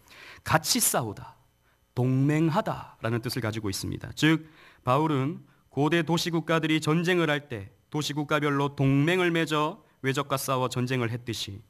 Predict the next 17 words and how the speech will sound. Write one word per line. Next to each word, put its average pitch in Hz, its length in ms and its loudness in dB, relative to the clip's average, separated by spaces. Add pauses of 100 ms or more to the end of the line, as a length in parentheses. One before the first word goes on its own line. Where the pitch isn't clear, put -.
(360)
빌립보 170 440 2
교회 160 200 4
성도들도 151 540 0
서로서로 190 540 0
연합하고 170 680 0
동맹하여 165 800 0 (240)
이 143 160 -2
어려움과 139 480 -2
싸워 117 460 -4 (300)
이겨가라는 110 880 -6
말인 131 220 -2
것입니다. - 500 -8 (800)
그리고 208 260 2
바울은 180 640 0
말합니다. 131 560 -2
"무슨 147 500 -2
일에든지 160 600 0